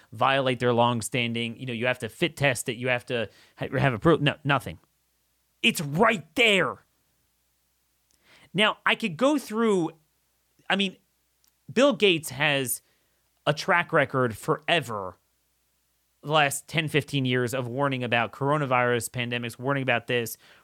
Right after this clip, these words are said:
warning about that. But I think what's most salient is the most recent one before the pandemic. Fast forward to October eighteenth, twenty nineteen.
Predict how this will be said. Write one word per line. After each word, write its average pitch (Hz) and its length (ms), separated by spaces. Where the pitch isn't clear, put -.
warning 131 200
about 95 240
that. 80 260
But 175 80
I 165 80
think 247 200
what's 196 180
most 170 260
salient 175 320
is 139 120
the 135 60
most 139 280
recent 151 480
one 139 240
before 123 260
the 113 80
pandemic. 104 640
Fast 233 260
forward 165 320
to 139 100
October 151 540
eighteenth, 123 500
twenty 117 440
nineteen. 107 440